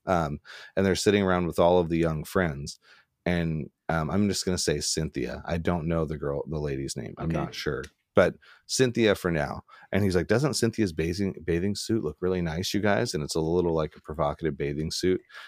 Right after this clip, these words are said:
Speaker 1: And, and then <laughs> it shows the girls in the group like, "Yeah." <laughs> Like, looking over,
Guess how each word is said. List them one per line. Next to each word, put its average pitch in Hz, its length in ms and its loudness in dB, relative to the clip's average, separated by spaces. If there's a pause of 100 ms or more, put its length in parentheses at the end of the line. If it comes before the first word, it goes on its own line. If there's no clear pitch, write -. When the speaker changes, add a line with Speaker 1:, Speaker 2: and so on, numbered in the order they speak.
(160)
Speaker 1:
And, 87 320 0 (160)
and 95 200 4
then 90 200 2
<laughs> - 340 -8
it 92 80 -2
shows 92 260 4
the 85 60 -4
girls 90 260 2
in 90 60 0
the 87 60 0
group 82 120 -2
like, 76 180 -2 (260)
"Yeah." 110 400 2 (380)
<laughs> - 400 -6
Like, 95 180 4
looking 101 320 2
over, 98 280 2